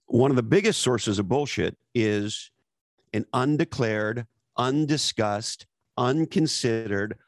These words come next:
undialogued about context, thinking, or framework for business. And that, that thinking, that lens for business goes like this. What you need to be successful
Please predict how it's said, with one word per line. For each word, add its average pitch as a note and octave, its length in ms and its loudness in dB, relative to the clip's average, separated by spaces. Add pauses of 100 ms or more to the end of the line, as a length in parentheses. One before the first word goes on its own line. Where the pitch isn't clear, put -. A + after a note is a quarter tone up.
(120)
undialogued C#3+ 1040 -2
about F#2+ 420 -4 (400)
context, - 920 -4 (380)
thinking, - 720 -2 (300)
or G#2+ 120 0
framework A#2+ 680 4
for F#2+ 140 0
business. - 720 -2 (280)
And G#2 120 2
that, B2+ 260 2
that A2+ 220 0
thinking, G#2 560 2
that G#2 180 4
lens C#3+ 500 2
for - 180 -4
business G#2+ 720 -4 (500)
goes G2 200 0
like F#2+ 180 2
this. - 480 0 (1040)
What - 180 -6
you F#2 100 -2
need F#2+ 200 0
to C3+ 60 -2
be - 180 -2
successful - 760 -6